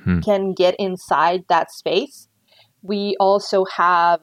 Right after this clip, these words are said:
Speaker 2: uh, conditioned air so that the temperature and relative humidity are also going to be kept stable during construction. It doesn't matter if anywhere else in the museum they need to, I don't know, knock a wall and then y-, it's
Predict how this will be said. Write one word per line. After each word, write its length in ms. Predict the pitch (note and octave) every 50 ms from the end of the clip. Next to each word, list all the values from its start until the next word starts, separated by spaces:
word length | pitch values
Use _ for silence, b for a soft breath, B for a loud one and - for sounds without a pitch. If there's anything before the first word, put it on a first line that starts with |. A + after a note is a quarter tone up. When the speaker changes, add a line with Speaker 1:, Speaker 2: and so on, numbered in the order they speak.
| _ -
Speaker 2:
uh, 140 | F3+ E3 F3
conditioned 640 | - - G3 F#3 - - A#3+ - - A3 G3 - -
air 300 | - E3 D#3 D#3+ D#3+ D#3 E3
so 200 | - - F#3 F3+
that 240 | - F3+ F3 E3 -
the 300 | - F3+ E3+ E3+ F3 F3 -
temperature 420 | - A3 G#3 A#3 G#3 - - G#3+ G3+
and 80 | F#3+
relative 340 | F#3+ G3 G3 F#3+ - G3 -
humidity 520 | - - F#3 F#3 F3+ F#3 F3+ F#3 F3+ F3 -
are 120 | F3 - -
also 320 | - G3 A3 A#3+ - - A#3+
going 300 | G#3+ A3+ A3 A3 A3 G#3
to 100 | - G3+
be 100 | G#3 G3+
kept 540 | _ - A3 G3+ F#3+ F#3+ F#3+ - - - - _ _ _ _ _ _ _ _ -
stable 560 | - - - A3 A#3+ G#3 F#3+ E3 D3+ - - _ -
during 600 | - - F#3+ F#3 F3+ F3 F3+ F3 E3+ E3+ F3 - _ _ _ _ _ _ _ _ _ _ _ _ _ _ _ -
construction. 680 | - F3 E3 - - G3+ F#3+ - - - B3+ A#3+ A#3+
It 140 | - G3+ F#3+
doesn't 260 | D#3+ F#3+ - F3+ E3+
matter 400 | E3 E3 E3+ F#3 G3 G3+ G3+ F#3+ -
if 360 | - F3 F3 E3+ F3+ - _ _ b b b b b b _ _ _ _ -
anywhere 440 | G#3+ A3 A3 A3+ A3+ G#3 G3+ F#3+ F#3+
else 260 | F#3+ G3 G3 G3 -
in 80 | G3+ F#3+
the 80 | F3+
museum 540 | F3+ F3+ F#3 E3+ F3+ F#3+ G3 F#3+ F#3 F3+ F#3
they 160 | F3 E3 F3
need 260 | F3+ F3+ F#3 F3+ - -
to, 200 | - G3+ E3+ - -
I 80 | F3 F#3
don't 100 | F3+ D#3
know, 140 | D#3+ E3 E3
knock 180 | F3+ F#3 F#3 -
a 60 | G3+
wall 380 | F#3 E3+ F3 F#3 F#3 F3+ F#3 F3+
and 120 | E3+ F3 E3+
then 240 | - E3+ E3+ E3+ E3+ - _ _ _ _ _ _ -
y-, 160 | - F3 - - -
it's 200 | F#3+ F#3+ -